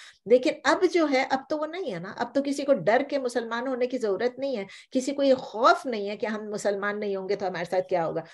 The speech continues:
अब क्या है, हमारी hypocrisy of हमारी एक्शन आ गई है। और hypocrisy of action में कुछ नबी सल्लल्लाहु अलैहि वसल्लम ने बताया ना कि चार किस्म के लोग होते हैं जो कि हिपोक्रेसी करते हैं। एक मतलब, अ, जो झूठ, जो बोलता है, बात करता है, वो झूठ बोलता है,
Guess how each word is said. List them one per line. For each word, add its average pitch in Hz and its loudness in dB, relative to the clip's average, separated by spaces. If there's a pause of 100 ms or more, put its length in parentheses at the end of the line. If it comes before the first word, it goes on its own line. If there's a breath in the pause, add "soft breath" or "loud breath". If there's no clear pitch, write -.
(200 loud breath)
अब 277 4
क्या 277 2
है, 277 -2
हमारी 233 -4
hypocrisy 233 -4
of 202 -2
हमारी 185 -8
एक्शन 160 -6
आ 151 -14
गई - -16
है। - -16 (380)
और 214 2
hypocrisy 226 2
of 233 -8
action 220 -4
में 233 -6 (280 loud breath)
कुछ 220 2
नबी 214 -2
सल्लल्लाहु 208 -2
अलैहि - -4
वसल्लम 208 -12
ने 202 2
बताया 196 -4
ना 254 -8
कि 277 -4
चार 233 2
किस्म 208 -6
के 208 -8
लोग 196 0
होते 180 0
हैं 190 -6
जो 190 -2
कि 196 -4
हिपोक्रेसी 185 -6
करते 160 -8
हैं। 165 -12 (300 soft breath)
एक 202 -2
मतलब, 190 -6
अ, 185 -4
जो 185 0
झूठ, 226 -4
जो 214 -2
बोलता 208 2
है, 202 0
बात 202 2
करता 202 -4
है, 190 0
वो 196 -2
झूठ 190 -6
बोलता 185 -2
है, 185 -4